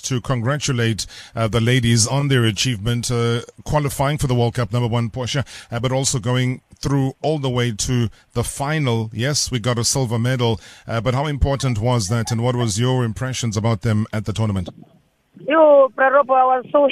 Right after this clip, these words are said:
Speaker 2: happy 'cause this is the chain we always wanted to break, you know, from the old,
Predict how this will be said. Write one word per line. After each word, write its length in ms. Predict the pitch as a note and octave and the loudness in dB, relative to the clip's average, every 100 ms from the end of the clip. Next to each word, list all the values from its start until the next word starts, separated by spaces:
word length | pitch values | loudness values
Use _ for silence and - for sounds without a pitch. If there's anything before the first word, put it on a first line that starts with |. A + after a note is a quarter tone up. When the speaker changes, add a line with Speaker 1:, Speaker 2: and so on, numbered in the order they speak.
| - | 2
Speaker 2:
happy 360 | B3+ B3+ A#3 | -2 -4 -8
'cause 240 | G#3 C4 A#3 | -2 -2 0
this 100 | C#4+ E4+ | -2 0
is 140 | C#4 | 2
the 120 | C4 - | 0 2
chain 240 | C#4 C4+ | 0 0
we 120 | A#3+ | -2
always 360 | A3 A#3 A#3+ G#3 | -2 0 0 2
wanted 420 | G3+ G#3 - G3+ | -2 -2 -6 -6
to 100 | G3 | -8
break, 360 | D#3+ G3+ E3+ E3+ _ _ | -10 -12 -14 -14 _ _
you 100 | F#3 | -6
know, 380 | G3 G3 G3+ G3 _ _ _ _ | -2 0 0 -2 _ _ _ _
from 220 | G#3+ G#3 | -2 0
the 100 | G3+ - | 0 2
old, 280 | C4 B3+ | 2 2